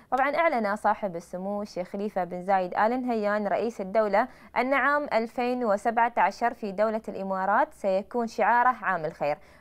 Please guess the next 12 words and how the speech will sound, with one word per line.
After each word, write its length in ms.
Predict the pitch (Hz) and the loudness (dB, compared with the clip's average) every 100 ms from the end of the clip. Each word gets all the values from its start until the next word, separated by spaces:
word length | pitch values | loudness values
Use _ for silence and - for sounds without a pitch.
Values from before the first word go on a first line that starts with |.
| - | -4
دعمًا 380 | 190 202 202 170 | 2 2 0 -6
لهذا 400 | 175 214 202 180 | -4 0 0 0
الفكر 380 | 190 226 196 180 | -6 -6 -4 -4
مشاهدينا 720 | 226 262 254 226 233 254 311 - - | -2 0 0 -2 -2 -2 -4 -10 -4
جهز 360 | 220 311 330 311 | 0 2 4 2
لنا 260 | 311 302 339 | 2 2 2
فريق 360 | 254 226 233 | 2 0 0
العمل 400 | 214 214 220 226 | 0 2 2 0
تقرير 440 | 226 190 202 196 208 | 2 0 0 0 0
خاص، 380 | - 226 415 | 4 2 2
خلونا 320 | - 165 151 160 | -2 -4 -4 -6
نشوفه. 320 | - - | -10 -10